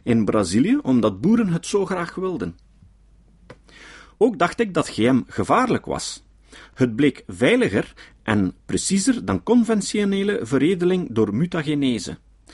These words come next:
G M brengt slechts een paar genen over, terwijl conventionele veredeling het hele genoom overhoop haalt door een proces van gissen en missen. Maar hoe zit het met het mengen van genen tussen niet-verwante soorten?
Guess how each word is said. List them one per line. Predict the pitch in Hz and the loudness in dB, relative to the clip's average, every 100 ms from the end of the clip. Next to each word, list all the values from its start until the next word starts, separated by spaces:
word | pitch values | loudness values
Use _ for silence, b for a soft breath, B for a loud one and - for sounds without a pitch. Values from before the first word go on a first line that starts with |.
| B B B B - | B B B B -14
G | - | 0
M | 147 190 262 339 - | 2 4 4 0 -10
brengt | 202 123 - | -2 0 0
slechts | - - 139 - - | -4 -2 -2 -4 -2
een | 98 - | -2 -2
paar | 190 190 | -4 -2
genen | 170 185 165 98 | 0 0 0 -2
over, | 92 85 85 - b b - | -2 -4 -6 -12 b b -4
terwijl | 131 135 113 | 2 4 4
conventionele | - 277 254 233 220 202 214 | 4 4 4 0 0 0 0
veredeling | 185 190 175 175 190 165 | 0 2 2 2 -2 -4
het | 101 - | -8 -4
hele | 139 226 180 | 0 0 0
genoom | 196 170 180 202 | -4 -2 -2 -2
overhoop | 113 95 90 196 - | -4 -4 0 -2 -2
haalt | 165 175 - - B B B | -6 -6 -6 -18 B B B
door | 107 110 | 2 2
een | 98 82 | 2 -4
proces | - - 160 - - | -6 -4 -2 -4 -8
van | - 85 82 | -4 -6 -6
gissen | - - 147 - 117 | -10 -4 -4 -4 -6
en | 107 98 | -8 -8
missen. | 90 - - - _ _ _ - B B B B | -10 -10 -16 -20 _ _ _ -20 B B B B
Maar | 240 - | 2 4
hoe | 185 | 4
zit | 165 247 | 4 2
het | 311 - | 0 -4
met | 220 196 - | -4 -4 -6
het | 82 - | -10 -6
mengen | 127 240 269 208 | -2 2 4 2
van | 156 175 | -2 -4
genen | - 196 175 143 | 0 0 0 0
tussen | 117 - 87 135 | -2 0 0 2
niet-verwante | 330 - 269 214 165 123 | 0 0 -4 -2 -4 -6
soorten? | - 95 - - | -4 -4 -4 -12